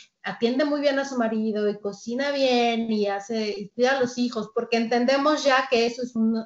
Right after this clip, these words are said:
un doble trabajo, o al menos eso pienso, que ya está claro que es una jornada doble.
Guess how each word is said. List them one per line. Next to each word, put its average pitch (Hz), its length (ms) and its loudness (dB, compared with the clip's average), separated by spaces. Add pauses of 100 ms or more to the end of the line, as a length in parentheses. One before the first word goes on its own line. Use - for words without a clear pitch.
un 214 160 -2
doble 214 240 0
trabajo, 220 540 -2
o 208 120 -2
al 202 120 -2
menos 208 360 -4
eso 185 560 -6 (280)
pienso, 190 440 -6 (160)
que 214 220 -6
ya 240 160 6
está 254 280 -4
claro 240 360 0
que 208 160 -2
es 208 180 -8
una 220 260 -2
jornada 190 500 -4
doble. 190 440 -6